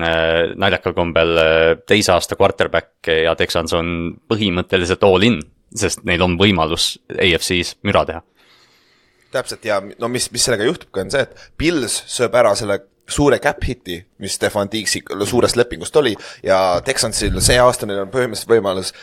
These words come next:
Speaker 2: lihtsalt hinnata, kui hea on Diggs, sest et kui ma ei eksi, siis Nico Collinsi kontrakt tuleb ka nüüd kohe üles, kas mitte isegi see
Speaker 1: Jah,
Speaker 2: aasta ei olegi ta
Speaker 1: just.
Speaker 2: viimane aasta. Et nad saavad siis va-, vaadata, kas potentsiaalselt ühe nad toovad,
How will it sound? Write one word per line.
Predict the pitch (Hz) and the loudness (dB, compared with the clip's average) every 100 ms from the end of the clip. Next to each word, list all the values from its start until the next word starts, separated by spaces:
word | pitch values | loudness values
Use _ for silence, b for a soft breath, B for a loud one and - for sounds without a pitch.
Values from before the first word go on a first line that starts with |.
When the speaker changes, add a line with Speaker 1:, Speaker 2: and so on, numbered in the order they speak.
| B | B
Speaker 2:
lihtsalt | 110 - | -12 -6
hinnata, | 147 127 - 180 | -6 -4 -6 -6
kui | 107 | -2
hea | 107 | -2
on | 95 | -2
Diggs, | - 196 - - | -6 -8 -4 -4
sest | 104 113 | 0 -2
et | - | -2
kui | 131 | 0
ma | 131 | 2
ei | - | 2
eksi, | 120 | -2
siis | 98 | -4
Nico | 120 - 113 | -2 -2 2
Collinsi | 127 113 101 101 | 2 2 -4 -8
kontrakt | 98 107 101 | -6 -6 -8
tuleb | 90 - | -10 -6
ka | 117 | -4
nüüd | 104 92 | -4 -2
kohe | 101 95 | -2 0
üles, | 92 85 - | -2 -2 -6
kas | 95 | -10
mitte | 110 113 | -10 -10
isegi | 104 95 | -6 0
see | 82 | 2
Speaker 1:
Jah, | 104 | 2
Speaker 2:
aasta | - | 0
ei | 92 | -2
olegi | 92 78 | 0 0
ta | |
Speaker 1:
just. | 92 | -2
Speaker 2:
viimane | 95 92 92 | -4 -4 -4
aasta. | - - - b b b b b _ _ | -4 -8 -12 b b b b b _ _
Et | 113 113 - | 0 0 0
nad | 113 | 2
saavad | 120 113 | 2 0
siis | 104 | -2
va-, | 120 117 123 | -4 -2 2
vaadata, | 123 101 101 | 2 2 -4
kas | 98 - - _ - | -6 -8 -10 _ -14
potentsiaalselt | 113 110 113 101 - | -12 -2 -2 -2 0
ühe | 151 110 | 2 2
nad | 95 | 0
toovad, | 95 98 | -4 -4